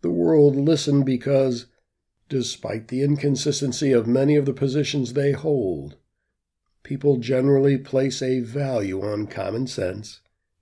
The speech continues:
and reasonable thinking. Both men were admired even by those who disagreed with them, because they could see that the minds of these two Christian thinkers were keen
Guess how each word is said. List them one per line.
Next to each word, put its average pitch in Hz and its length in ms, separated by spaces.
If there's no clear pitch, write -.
and 120 380
reasonable 92 580
thinking. 107 640
Both 139 360
men 160 300
were 139 180
admired 123 760
even 139 300
by 131 220
those 127 420
who 135 120
disagreed 120 680
with 78 180
them, 73 400
because 131 300
they 139 120
could 135 200
see 147 260
that 135 180
the 143 100
minds 139 640
of 139 160
these 139 240
two 139 160
Christian 143 400
thinkers 127 560
were 127 160
keen 87 680